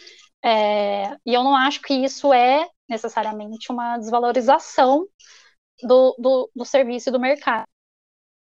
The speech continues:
Eu acho que a análise de cores, ela se tornou tão importante, ela despertou tanta curiosidade, ela teve as pessoas desejar tornar isso uma coisa mais fácil de ser reproduzida, sabe? Mais acessível mesmo.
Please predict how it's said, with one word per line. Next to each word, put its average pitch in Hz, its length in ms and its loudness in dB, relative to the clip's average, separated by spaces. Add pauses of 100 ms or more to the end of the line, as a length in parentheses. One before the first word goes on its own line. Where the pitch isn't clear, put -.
(340)
Eu 220 80 -8
acho - 120 -8
que - 100 -4
a 233 40 -4
análise 254 400 -2
de 254 100 -4
cores, 233 300 -2
ela 240 180 0
se - 120 -20
tornou 254 280 -2 (160)
tão 294 180 4
importante, 247 800 -2
ela 220 240 -2
despertou 247 520 -4
tanta 285 320 -2
curiosidade, 214 680 0 (400)
ela 226 200 4
teve 311 360 4
as - 200 -2
pessoas 240 680 2 (400)
desejar 269 720 2
tornar 294 340 -2
isso 262 220 -8
uma 277 140 -4
coisa 269 300 0
mais 262 320 -6 (400)
fácil 254 560 -2
de 208 60 -18
ser - 140 -8
reproduzida, 208 680 -8
sabe? 233 340 -4
Mais 226 280 -4
acessível 254 680 -4
mesmo. 190 320 -6